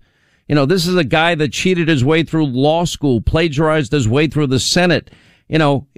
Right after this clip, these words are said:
has he ever even recognized his own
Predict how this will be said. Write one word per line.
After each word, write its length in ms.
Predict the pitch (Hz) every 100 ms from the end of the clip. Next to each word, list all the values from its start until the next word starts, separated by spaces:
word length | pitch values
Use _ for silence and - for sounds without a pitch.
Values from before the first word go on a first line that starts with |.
| - -
has 160 | 160
he 160 | 170 196
ever 240 | 208 233
even 300 | 214 185 151
recognized 680 | 147 170 196 165 175 180 135
his 160 | 123
own 380 | 139 156 160 113